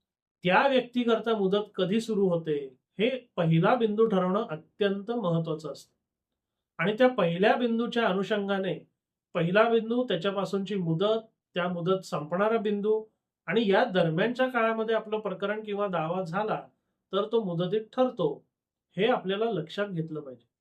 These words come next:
म्हणून वाटपाला आव्हान देताना नुसतं ते किती काळचं किंवा किती सालचं किंवा किती पूर्वीचं आहे याचा विचार करून भागत नाही, तर तुम्हाला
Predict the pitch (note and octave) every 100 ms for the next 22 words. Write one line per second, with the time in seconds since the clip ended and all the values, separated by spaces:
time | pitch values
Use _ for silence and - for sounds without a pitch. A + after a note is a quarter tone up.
0 | _ _ _ _ _ _ - F3+ B3 G#3
1 | D#3+ D3+ - G#3+ C4 A#3 G3+ G3+ A3 G3+
2 | G3 F#3+ F3+ G#3 F3 - - A3 A#3+ B3+
3 | - F#3 E3+ A#3+ B3 G3+ F3 E3+ G3 G3
4 | G3 G3 F#3+ E3 A3+ - F3+ E3+ E3+ F#3
5 | G3+ G3 F#3 F#3 F#3 G#3 G#3+ F3+ D#3 E3+
6 | B3 B3 G3+ E3 E3+ - - _ _ _
7 | - D#3 D#3 G3 B3 A3+ A3+ A3 G#3+ G#3+
8 | F3+ D#3+ F3+ E3 D3+ C#3 - _ _ _
9 | _ _ _ - G#3+ C#4 - F3+ D#3+ E3+
10 | A#3